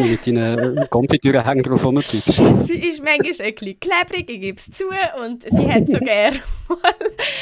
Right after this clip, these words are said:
Speaker 2: ein bisschen Sekundenleim abbekommen, aber das sind alles Nebengeschichten, die da keine zu suchen haben. Was ich sagen will, ist, es ist, glaub ich, schon der vierte Controller jetzt kaputt gegangen.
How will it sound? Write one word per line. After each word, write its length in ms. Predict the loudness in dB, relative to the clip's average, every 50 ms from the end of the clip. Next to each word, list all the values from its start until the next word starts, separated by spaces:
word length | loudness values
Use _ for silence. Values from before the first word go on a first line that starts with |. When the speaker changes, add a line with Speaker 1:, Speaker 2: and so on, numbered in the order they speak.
| -10 -8 -10
Speaker 2:
ein 80 | -10 -8
bisschen 380 | -8 -10 -10 -10 -10 -10 -8
Sekundenleim 640 | -8 -10 -8 -4 -2 -2 -2 -2 -2 -2 -2 -2 0
abbekommen, 680 | 2 0 0 0 -4 -4 -8 -10 -4 0 2 2 2 2
aber 220 | -2 -4 -4 -2
das 360 | 0 2 4 6 4 4 4 0
sind 180 | -4 -4 0
alles 300 | 0 0 0 0 -4 -6
Nebengeschichten, 680 | -4 -4 -4 -4 -6 -10 -8 -10 -10 -10 -8 -10 -10 -8
die 80 | -8
da 120 | -8 -10 -10
keine 340 | -6 -6 -6 -6 -6 -8 -12
zu 160 | -14 -10 -10
suchen 220 | -10 -6 -6 -6 -6
haben. 180 | -6 -8 -10 -10 -4 -4 -4 -4 -4 -10 -12 _
Was 160 | -8 -8 -8
ich 80 | -6
sagen 240 | -6 -6 -6 -6 -4
will, 180 | -4 -4 -4 -4
ist, 160 | -8 -8 -10
es 140 | -14 -14 -12
ist, 140 | -14 -12 -10
glaub 140 | -12 -12
ich, 40 | -10
schon 120 | -12 -12 -12
der 80 | -12
vierte 420 | -14 -12 -10 -10 -10 -10 -10 -14 -14
Controller 560 | -12 -12 -12 -10 -10 -10 -8 -6 -6 -6 -8
jetzt 200 | -8 -12 -12 -14
kaputt 340 | -14 -12 -12 -14 -16 _ -10
gegangen. 420 | -10 -10 -8 -10 -12 -12 -12 -14